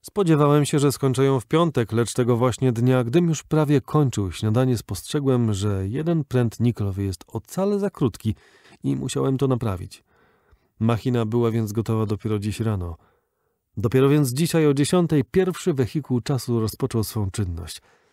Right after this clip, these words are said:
Obejrzałem go po raz ostatni. Jeszcze raz sprawdziłem wszystkie śruby. Wpuściłem jedną kroplę więcej oliwy na kwarcowy czop i zasiadłem na siodełku. Przypuszczam, że samobójca, który przykłada pistolet do czaszki, doznaje takiego uczucia, jakiego ja doznałem wówczas, wyruszając w podróż po krainie czasu.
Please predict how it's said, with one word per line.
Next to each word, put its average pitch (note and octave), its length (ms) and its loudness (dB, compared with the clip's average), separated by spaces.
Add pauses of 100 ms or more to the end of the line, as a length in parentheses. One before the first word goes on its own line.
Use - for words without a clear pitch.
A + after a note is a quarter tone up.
(120)
Obejrzałem A#2 420 2
go A#2+ 100 2
po A#2+ 100 -2
raz B2 100 2
ostatni. A2 520 -4 (300)
Jeszcze A2 300 0
raz A#2+ 180 2
sprawdziłem B2 560 0
wszystkie A#2+ 360 -4
śruby. G#2 380 -2
Wpuściłem D3 600 -2
jedną E3 360 0
kroplę D#3 380 -2
więcej B2+ 380 0
oliwy B2+ 260 0
na A2 140 -2
kwarcowy B2+ 500 -4
czop - 320 -6 (100)
i E3 80 0
zasiadłem G#2 460 -2
na F#2 100 -6
siodełku. E2+ 460 -12 (1160)
Przypuszczam, D#3+ 520 0
że C#3+ 120 4
samobójca, C#3+ 600 2
który C#3 240 0
przykłada B2+ 400 0
pistolet A#2+ 580 0
do A#2+ 120 2
czaszki, A#2+ 400 -2
doznaje A#2+ 400 2
takiego A#2 420 0
uczucia, A#2 520 0
jakiego A2+ 440 0
ja B2 200 2
doznałem B2 460 2
wówczas, D3 360 0
wyruszając D3 800 0
w - 180 -20
podróż D3+ 380 0
po C#3+ 160 0
krainie B2+ 400 2
czasu. F#2 440 -6